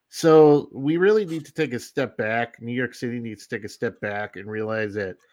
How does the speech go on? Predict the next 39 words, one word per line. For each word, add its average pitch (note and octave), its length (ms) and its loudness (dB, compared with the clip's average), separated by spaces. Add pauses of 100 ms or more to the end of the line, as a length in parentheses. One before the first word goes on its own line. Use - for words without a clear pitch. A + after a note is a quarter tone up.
(460)
you A2+ 160 -8
know, G2 340 -10
it's A2+ 220 -6
not B2+ 360 -4
good A2+ 300 -4
to A#2+ 80 -6
not A2 360 -6
have A2 520 -6
a A2 80 -10
guy A2 200 -6
like G#2+ 180 -6
Kyrie G#2+ 400 -8
Irving G#2 460 -6
play G#2+ 320 -8 (160)
in G#2 120 -12
your G2+ 140 -6
city A2 440 -8
who's G#2 260 -8
gonna G#2 220 -10
generate G#2 680 -6 (440)
ticket B2+ 360 -4
sales, A2+ 600 -4
gonna G2+ 280 -8 (160)
T B2 260 -4
V A#2 380 -4 (100)
deal. A#2+ 320 2
Like, A#2+ 220 -2
everything F#3 500 -2
is D3 140 -6
good A#2 460 0 (200)
when G#2 160 -10
he G#2+ 160 -10
plays. G2 420 -8
You're G2 160 -10
telling B2+ 280 0
me A#2+ 100 -2
now A2+ 280 0
that G#2 240 -4
even, B2+ 320 -4